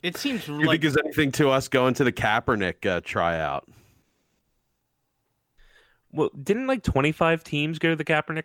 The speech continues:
Speaker 3: tryout?
Speaker 1: No, I thought it was the, the actual opposite. I think I read somewhere
Speaker 2: Literally,
Speaker 1: it was
Speaker 2: like,
Speaker 1: like,
Speaker 2: eight or
Speaker 1: like,
Speaker 2: something.
Speaker 1: yeah, like, six, and they, they named six, and I think there was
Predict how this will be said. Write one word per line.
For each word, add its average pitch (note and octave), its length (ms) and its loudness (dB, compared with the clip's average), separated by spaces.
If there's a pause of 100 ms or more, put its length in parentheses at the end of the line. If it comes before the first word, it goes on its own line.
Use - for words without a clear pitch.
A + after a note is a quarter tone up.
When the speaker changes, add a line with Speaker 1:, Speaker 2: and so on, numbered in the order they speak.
Speaker 3:
tryout? E3+ 360 0
Speaker 1:
No, C#3+ 160 -2
I C#3+ 100 -2
thought G3 160 -6
it C#3+ 60 -8
was A#2 120 -8
the, B2+ 280 -8
the A#2+ 160 -4
actual A#2+ 440 -6
opposite. A#2 480 -8
I G#2+ 60 -14
think C3+ 200 -10
I B2+ 100 -6
read A#2+ 280 -10
somewhere G#2 280 -6
Speaker 2:
Literally, F2+ 180 -4
Speaker 1:
it - 40 -8
was - 40 -20
Speaker 2:
like, - 60 -8
Speaker 1:
like, F2 80 -4
Speaker 2:
eight G2 180 0
or A#1+ 100 -8
Speaker 1:
like, A2+ 120 -10
Speaker 2:
something. - 200 -18
Speaker 1:
yeah, C3 200 -6
like, A2+ 200 -12
six, - 400 -8
and C3 100 -6
they, B2 120 -8
they A#2+ 200 -6
named D3+ 300 -4
six, - 380 -10
and B2 80 -8
I B2 60 -10
think - 200 -14
there B2+ 80 -12
was A#2+ 200 -12